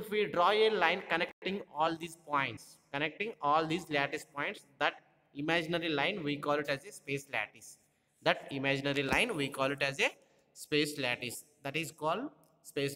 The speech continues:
lattice. Next, see, this is the space lattice. The blue balls are the number of lattice points. So by connecting all the points, that means drawing a imaginary line, which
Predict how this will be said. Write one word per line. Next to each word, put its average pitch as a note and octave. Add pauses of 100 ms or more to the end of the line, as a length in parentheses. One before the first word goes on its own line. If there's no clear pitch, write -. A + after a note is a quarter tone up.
lattice. C#3 (720)
Next, G3+ (1000)
see, F3+ (320)
this D3
is G3
the G3+
space F3+
lattice. A#2 (760)
The E3+ (100)
blue A3+ (260)
balls G3 (120)
are A3
the A#3+ (300)
number F3+
of A3+ (200)
lattice D#3+ (140)
points. A#2+ (640)
So G#3 (280)
by F3 (120)
connecting G#3 (580)
all E3 (100)
the F3+ (120)
points, F3 (380)
that C#3+
means F3+ (160)
drawing D#3+
a E3+
imaginary D#3
line, F#3+ (200)
which C#3+